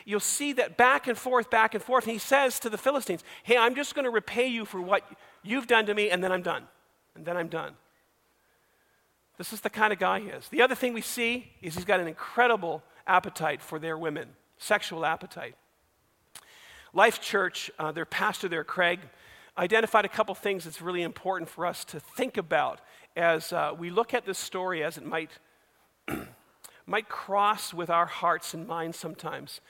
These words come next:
We see this behavior. Look at, look at Judges fourteen, verses one and two. A couple things just to quickly point out. This, this story is about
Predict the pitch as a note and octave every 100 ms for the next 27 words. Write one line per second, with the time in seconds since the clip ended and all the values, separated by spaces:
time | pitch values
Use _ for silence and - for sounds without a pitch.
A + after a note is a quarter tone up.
0 | - - - A3 - D4+ D4 - A3 E3+
1 | A#3 G#3+ F#3 F3+ C4 - - F3 B3+ C4+
2 | F#3 A3 G#3 F#3 - G3 F3+ - F#3+ E3+
3 | - - - - F3+ F#3 D#3+ E3+ D#3+ D3+
4 | - G3 E3+ C#3+ _ - - - _ _
5 | _ _ - B3+ B3 A3 A3+ F#3+ G3 -
6 | - G3+ - F3+ - F3+ F3 E3 C#3 C#4
7 | - - A#3 - - A#3+ A#3+ A3 F3+ F3
8 | F3 E3 -